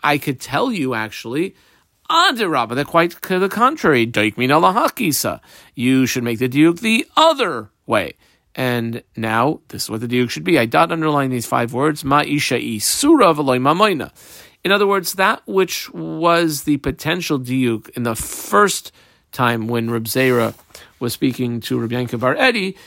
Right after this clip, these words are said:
is going to be the opposite now. Ma isha ben gadol ben katana, af an eved also nami ben gadol ben katan. Uh, excuse me.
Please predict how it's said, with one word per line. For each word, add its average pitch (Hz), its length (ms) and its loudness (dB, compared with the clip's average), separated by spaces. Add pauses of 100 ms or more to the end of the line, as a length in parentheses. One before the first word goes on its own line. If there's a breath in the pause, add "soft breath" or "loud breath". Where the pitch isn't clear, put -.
(160 soft breath)
is 151 200 4
going 151 320 4
to 147 100 -4
be 139 120 2
the 156 100 6
opposite 196 440 0
now. 139 300 4
Ma 139 200 2
isha 170 340 -2
ben 139 140 -2
gadol 135 100 -2
ben 120 180 -4
katana, 156 320 4
af 160 120 0
an 180 80 -2
eved 196 200 2
also 262 280 2
nami 233 280 0
ben 180 240 -4
gadol 156 300 -2
ben 202 180 -6
katan. 247 460 -2 (800)
Uh, 160 120 6
excuse 175 300 -2
me. 107 140 -6